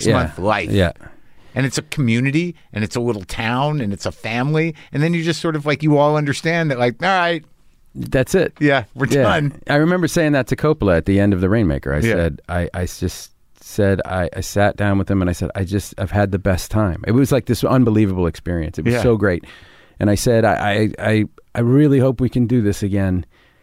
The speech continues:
Speaker 2: And he looked at me and completely earnestly said, "So do I."
Speaker 1: Yeah.
Speaker 2: And I remember thinking, "Wait, but you're Francis Ford Coppola. Can't you just make it
Speaker 1: Yeah,
Speaker 2: happen?" And
Speaker 1: I'm
Speaker 2: it kinda hit me like, "Oh no, it's like we're all reacting to the,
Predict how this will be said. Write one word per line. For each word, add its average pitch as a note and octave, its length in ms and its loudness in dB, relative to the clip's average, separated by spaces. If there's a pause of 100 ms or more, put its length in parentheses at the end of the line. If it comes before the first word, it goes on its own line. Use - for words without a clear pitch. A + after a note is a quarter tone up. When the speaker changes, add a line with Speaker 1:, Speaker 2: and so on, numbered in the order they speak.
(360)
Speaker 2:
And G#2 120 0
he C3 120 4
looked D3+ 200 0
at - 80 2
me B2 160 4
and A2 140 0
completely C3 640 2
earnestly A2 480 0
said, F2+ 340 -4 (160)
"So - 300 -4
do C#3 140 2
I." B2+ 460 -4 (120)
Speaker 1:
Yeah. G#2+ 320 0
Speaker 2:
And C#3 100 2
I D3+ 40 2
remember F#3 320 2
thinking, E3+ 400 0
"Wait, C#4+ 480 4 (300)
but D#3+ 120 0
you're G3+ 160 2
Francis D#3 400 0
Ford E3+ 280 0
Coppola. F#3+ 300 0
Can't D3 200 0
you D#3 80 2
just C#3+ 180 0
make A#2+ 260 2
it B2+ 80 0
Speaker 1:
Yeah, F#3+ 80 2
Speaker 2:
happen?" D#3+ 360 2
And A#2+ 100 2
Speaker 1:
I'm A#2 40 0
Speaker 2:
it - 60 -4
kinda D#3 280 2
hit B2+ 240 0
me A#2 100 2
like, G#2+ 240 2
"Oh D3 140 4
no, D#3 300 4
it's - 140 0
like A#2 140 0
we're C#3 160 4
all D3 160 4
reacting B2 560 2
to A#2 140 -2
the, G#2+ 180 2